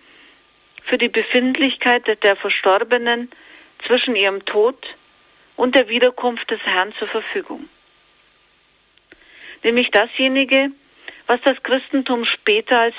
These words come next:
Fegefeuer bezeichnen wird, also jenen Läuterungsprozess, der denen gilt, die weder als Heilige schon in Gottes Gemeinschaft leben, noch sich gänzlich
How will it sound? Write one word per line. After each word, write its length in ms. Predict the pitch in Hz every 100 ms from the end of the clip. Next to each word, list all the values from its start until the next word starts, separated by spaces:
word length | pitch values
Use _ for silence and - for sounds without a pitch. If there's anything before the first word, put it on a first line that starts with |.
| -
Fegefeuer 580 | 240 247 233 202 180
bezeichnen 720 | 180 - - 180 202 233 220
wird, 180 | 214 247 - _ - - - - _ -
also 240 | 208 233
jenen 340 | 262 226 233 214
Läuterungsprozess, 1160 | 190 208 254 262 254 254 - 247 233 - 240 247 - - _ _ _ _
der 120 | 196 196
denen 500 | 190 196 254 269 254
gilt, 320 | 240 247 254 - - _ _ _ _ _ _ -
die 160 | 202 170
weder 360 | 185 233 285 160
als 180 | 214 -
Heilige 460 | 202 208 240 233 208
schon 260 | - 233 254
in 160 | 254
Gottes 340 | 214 220 240 -
Gemeinschaft 720 | 214 196 185 190 196 - -
leben, 440 | 170 202 240 247 - _ _ _ _ - - -
noch 300 | 214 269 - -
sich 220 | 220 -
gänzlich 680 | 202 214 247 226 220 226